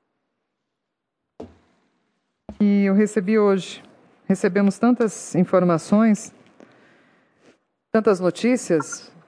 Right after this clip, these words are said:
poucas boas, muitas notícias ruins e muita, grande parte, fake news. Hoje é o dia da imprensa,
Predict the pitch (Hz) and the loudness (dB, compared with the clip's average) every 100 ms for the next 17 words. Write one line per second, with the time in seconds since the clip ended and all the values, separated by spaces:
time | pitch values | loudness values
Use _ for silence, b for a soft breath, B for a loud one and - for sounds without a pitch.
0 | _ _ _ _ - 254 294 285 202 156 | _ _ _ _ 0 2 2 -4 -6 -2
1 | 202 294 302 302 - - - _ _ - | 0 0 0 -2 -6 -16 -20 _ _ -16
2 | 170 185 220 285 285 214 180 175 185 170 | -4 2 4 4 2 -2 -2 -4 -4 -2
3 | 165 165 160 196 285 285 - - B B | -2 -4 -4 -2 -2 -2 -8 -16 B B
4 | B B B 220 214 214 233 254 294 277 | B B B -4 -2 0 2 4 4 0
5 | - 180 156 147 190 247 294 247 - 185 | 0 0 0 2 2 2 0 -2 0 0
6 | 196 - 220 208 - - - 202 196 208 | 0 -2 -2 -2 -6 -2 2 2 0 -2
7 | 170 143 - - - b b b b b | 0 -2 -4 -12 -18 b b b b b
8 | b b b b _ 190 202 175 185 180 | b b b b _ -2 0 0 0 -2
9 | 175 185 214 247 - | -4 -4 -2 -4 -8